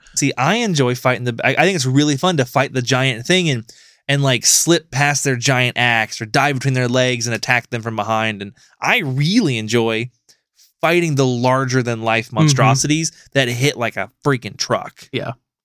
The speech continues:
Speaker 2: But, uh, so before I played Dark Souls, I was like, "Hey, I kinda wanna check out Far Cry five."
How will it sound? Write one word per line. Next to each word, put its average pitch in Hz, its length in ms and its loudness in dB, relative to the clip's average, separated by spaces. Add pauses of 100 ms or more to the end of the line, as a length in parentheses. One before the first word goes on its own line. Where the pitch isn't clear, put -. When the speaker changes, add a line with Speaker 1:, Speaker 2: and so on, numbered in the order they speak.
(180)
Speaker 2:
But, 135 160 0
uh, 117 240 -4 (380)
so 139 500 -2 (260)
before 190 440 0
I 120 100 -2
played 120 280 -4
Dark - 200 -12
Souls, - 400 -20 (520)
I 139 60 0
was 131 100 0
like, 123 160 -2
"Hey, 240 420 -2 (440)
I 262 80 0
kinda 311 240 0
wanna 202 240 2
check 143 260 -2
out 151 160 -2
Far 120 200 -8
Cry 165 200 0
five." 160 480 -4